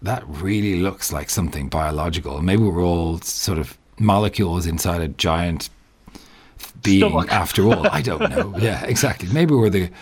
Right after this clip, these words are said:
Speaker 1: the
Speaker 2: Yeah, we could
Speaker 1: groin
Speaker 2: be. <laughs>
Speaker 1: or the spleen of a higher consciousness. Who knows? We got another email on this. Um, I called Lara a lapsed immunologist, I think, and, uh,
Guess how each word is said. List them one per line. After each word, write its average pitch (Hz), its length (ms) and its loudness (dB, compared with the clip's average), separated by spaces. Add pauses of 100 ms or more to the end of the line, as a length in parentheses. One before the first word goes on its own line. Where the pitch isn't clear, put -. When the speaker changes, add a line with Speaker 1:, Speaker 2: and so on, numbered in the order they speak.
(160)
Speaker 1:
the 107 120 6
Speaker 2:
Yeah, 101 180 6
we 104 180 4
could 101 60 4
Speaker 1:
groin 87 160 4
Speaker 2:
be. 269 260 4 (240)
<laughs> - 280 -4
Speaker 1:
or 92 400 2
the 85 320 0
spleen 107 760 4
of 104 300 -2
a 92 240 -4
higher 87 400 -2
consciousness. 90 640 -4 (140)
Who 160 100 2
knows? 76 260 -4 (240)
We 135 80 4
got 160 140 4
another 165 280 4
email 101 300 2
on 85 140 0
this. 95 400 0
Um, 87 640 0 (220)
I 101 240 2
called 98 580 2 (120)
Lara 98 460 4
a 90 120 0
lapsed 92 520 0
immunologist, 92 800 0
I 80 100 -2
think, 90 460 -2
and, 85 380 -2
uh, 80 320 -6